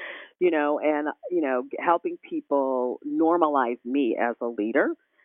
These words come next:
has been a very interesting experience, you know, the, that, that comes along with struggling to gain and sustain credibility. And then, of course, I decided that I was gonna do all my legacy building here.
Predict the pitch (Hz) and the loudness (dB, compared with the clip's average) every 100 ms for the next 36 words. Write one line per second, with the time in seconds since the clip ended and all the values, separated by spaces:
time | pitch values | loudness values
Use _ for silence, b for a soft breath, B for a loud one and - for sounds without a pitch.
0 | _ 175 160 160 147 139 135 131 104 135 | _ 0 2 0 -2 -2 -4 -4 -6 -8
1 | 135 - 123 123 - _ 127 110 117 170 | -12 -8 -6 -6 -8 _ 0 2 2 0
2 | - 147 143 131 127 - - - - - | -2 -2 0 0 -2 0 -2 0 -2 -2
3 | - 151 139 127 131 131 127 - 127 123 | -2 -6 -6 -4 -4 -4 -6 -2 0 0
4 | 123 123 113 123 120 131 - - - 123 | -2 -4 -2 0 0 -4 -10 -10 -4 -2
5 | 117 - 117 110 156 175 165 131 131 123 | -2 -2 -2 2 2 2 0 -4 -4 -6
6 | - - 123 - B B B 151 147 - | -4 -2 -2 -4 B B B 2 0 -4
7 | 135 123 - 120 120 - 117 110 131 117 | -2 -2 0 -2 -2 -6 -8 -2 2 2
8 | 113 120 120 135 135 - 92 - 65 - | 0 -4 0 0 -2 -8 -12 -10 -10 -10
9 | - - 92 69 | -12 -6 -6 -6